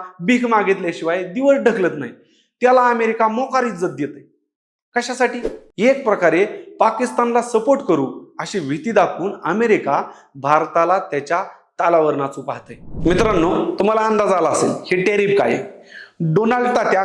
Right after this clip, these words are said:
काय म्हणतो, पण हे सांगितलं जातं तेवढं सोपं नाही. आपल्याला महाराष्ट्राच्या राजकारणात दिसतं कुणीच कोणाचा नाही. आजचा मित्र उद्याचा शत्रू आणि आजचा शत्रू उद्याचा मित्र होऊ शकतो,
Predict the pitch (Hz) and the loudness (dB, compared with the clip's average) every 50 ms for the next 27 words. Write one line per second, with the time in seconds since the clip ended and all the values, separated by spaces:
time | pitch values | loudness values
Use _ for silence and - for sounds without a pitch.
0 | 190 190 - 214 196 185 160 139 120 - - - - - - - _ _ _ - | 2 0 0 0 2 2 2 0 0 -2 -4 -8 -12 -18 -20 -20 _ _ _ 2
1 | - 254 262 - 143 - 131 - - - - - - - 214 208 - - 190 185 | 4 4 4 4 4 4 4 2 2 0 -2 -2 0 2 2 2 2 2 2 4
2 | 196 220 226 247 247 233 226 220 220 196 - 202 196 190 196 202 196 196 185 - | 4 4 4 4 4 4 4 6 4 4 4 2 2 2 2 2 2 2 4 4
3 | 202 180 - - 147 123 131 - - - - - - - 180 190 247 247 240 240 | 2 2 2 2 0 0 0 -2 -8 -16 -20 -4 0 2 4 6 6 6 6 6
4 | 254 262 240 226 226 220 226 226 226 226 226 226 226 220 - - 208 196 196 180 | 6 6 6 4 4 4 4 4 4 4 4 4 4 2 2 4 4 4 4 4
5 | 165 170 - - - - - - _ _ _ _ _ _ _ _ _ _ - 254 | 2 0 -2 -2 -8 -16 -20 -20 _ _ _ _ _ _ _ _ _ _ 4 6
6 | 269 277 262 - - 226 196 160 139 123 117 107 - - - - - _ _ _ | 6 6 6 4 4 6 6 6 4 2 0 -2 -6 -10 -16 -20 -20 _ _ _
7 | _ _ _ - 175 202 233 - - 240 233 226 220 214 - 208 202 208 208 208 | _ _ _ 2 2 4 4 4 4 4 4 6 4 4 6 6 6 6 6 6
8 | 202 208 202 208 202 196 185 - 165 143 - - 135 - - - - 170 190 185 | 6 6 6 6 6 4 4 4 2 0 0 -2 -8 -14 -12 -6 -2 2 2 4
9 | 196 196 - - 220 208 - 214 190 - - 202 208 196 - - - - - 208 | 4 2 2 2 2 4 4 2 2 4 2 2 2 2 -2 -8 -12 -4 -2 2
10 | 214 214 214 226 214 202 208 208 190 165 143 139 131 120 135 - - _ | 2 4 4 4 4 2 2 2 2 2 2 0 -2 -4 -8 -12 -14 _